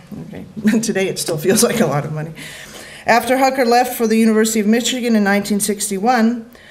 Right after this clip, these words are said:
the then president of the Association of A-, Asian Studies,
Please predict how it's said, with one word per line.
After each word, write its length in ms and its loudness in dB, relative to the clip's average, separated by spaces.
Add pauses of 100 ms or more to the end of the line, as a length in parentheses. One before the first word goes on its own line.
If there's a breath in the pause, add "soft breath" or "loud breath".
(200 loud breath)
the 100 -2
then 300 0
president 500 0
of 140 0
the 100 -2
Association 760 0
of 120 0
A-, 360 -2
Asian 360 2
Studies, 640 -2